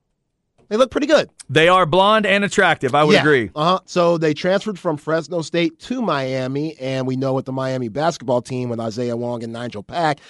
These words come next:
Speaker 1: they like to throw their money around.
Speaker 2: Mm-hmm.
Speaker 1: So Cavender twins, they're like Angel Reese when it comes to this N I L thing. They get crazy money. They were one of the first ones to capitalize on N I L when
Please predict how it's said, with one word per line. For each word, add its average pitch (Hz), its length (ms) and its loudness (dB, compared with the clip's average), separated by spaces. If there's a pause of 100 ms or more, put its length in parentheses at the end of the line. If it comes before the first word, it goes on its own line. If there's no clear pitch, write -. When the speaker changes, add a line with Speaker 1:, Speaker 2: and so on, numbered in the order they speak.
(180)
Speaker 1:
they 156 120 -2
like 165 220 -2
to 170 80 -10
throw 165 240 -4
their 165 180 -4
money 165 380 -4
around. 92 500 -8
Speaker 2:
Mm-hmm. 131 160 2
Speaker 1:
So 123 480 4 (500)
Cavender 156 420 0
twins, 131 880 -4 (240)
they're 117 180 0
like 147 260 0
Angel 131 300 -4
Reese 139 260 -2
when 123 120 -6
it 117 80 -6
comes 113 240 -4
to 113 40 -10
this 110 200 -6
N 117 160 -8
I 107 180 -6
L 120 160 0
thing. 87 320 -12
They 113 160 -2
get 113 300 -4
crazy 135 640 -2
money. 131 400 -2
They 120 160 -4
were 131 80 0
one 127 220 0
of 120 80 -2
the 110 100 -8
first 131 400 -4
ones 131 360 -4
to 113 100 -12
capitalize 120 760 -4 (320)
on 139 280 2
N 135 180 -6
I 120 240 -6
L 117 420 0
when 127 760 -4